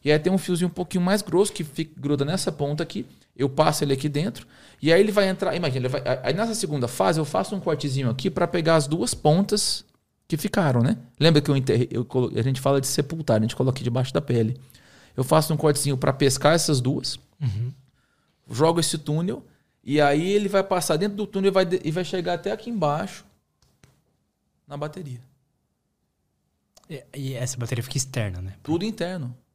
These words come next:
Speaker 2: Interno?
Speaker 1: Interno. Vai ficar ali. Aí você faz, aqui você vai fazer um corte mais ou menos desse tamanho, porque tem que caber a bateria. Você faz esse bolsinho numa região aqui em cima do músculo. Debaixo, sabe esse osso da clavícula?
Speaker 2: Aham.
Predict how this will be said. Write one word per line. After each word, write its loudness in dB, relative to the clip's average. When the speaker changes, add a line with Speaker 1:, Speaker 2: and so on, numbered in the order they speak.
Speaker 2:
Interno? 0
Speaker 1:
Interno. -6
Vai -2
ficar -10
ali. -10
Aí -10
você -6
faz, 2
aqui 0
você -2
vai 0
fazer -2
um -4
corte 0
mais -2
ou 0
menos -2
desse 0
tamanho, 2
porque -6
tem -10
que -10
caber -2
a 0
bateria. -2
Você -6
faz 2
esse -2
bolsinho -4
numa -2
região -2
aqui -8
em -4
cima -4
do -4
músculo. -4
Debaixo, -6
sabe 2
esse -2
osso -2
da 0
clavícula? -4
Speaker 2:
Aham. 0